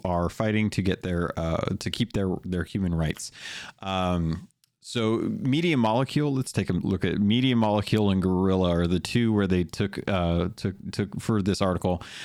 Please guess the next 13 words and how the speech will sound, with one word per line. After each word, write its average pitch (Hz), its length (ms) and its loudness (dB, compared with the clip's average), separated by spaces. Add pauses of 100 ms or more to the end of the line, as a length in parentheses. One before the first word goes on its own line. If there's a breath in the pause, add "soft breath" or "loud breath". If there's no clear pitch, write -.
(160 loud breath)
Um, 101 480 0
same 139 240 0
thing 135 160 2
for 123 100 2
Media 117 320 4
Mole-, 104 300 2
Molecule, 104 720 2
who 104 200 2
do, 101 340 2
uh, 87 380 2
Tearaway. 113 600 2
They 95 140 2
do, 90 400 2